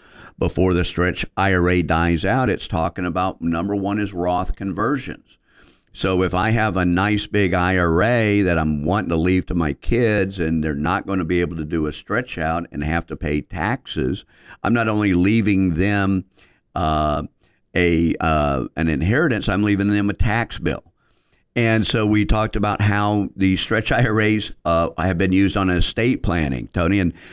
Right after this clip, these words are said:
my definition of estate planning is that when you pass away,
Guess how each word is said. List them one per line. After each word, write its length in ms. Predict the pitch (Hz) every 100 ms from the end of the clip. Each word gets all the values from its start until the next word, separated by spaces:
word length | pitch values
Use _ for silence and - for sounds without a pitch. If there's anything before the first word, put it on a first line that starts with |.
| - - -
my 340 | 92 107 151
definition 640 | 143 127 101 107 110 104
of 120 | 98 82
estate 500 | - - 104 113 -
planning 400 | 90 87 78 82
is 360 | 80 82 80
that 260 | 82 80 87
when 360 | 80 98 123
you 200 | 131 135
pass 420 | - 107 113 - 127
away, 600 | 113 90 69 57 69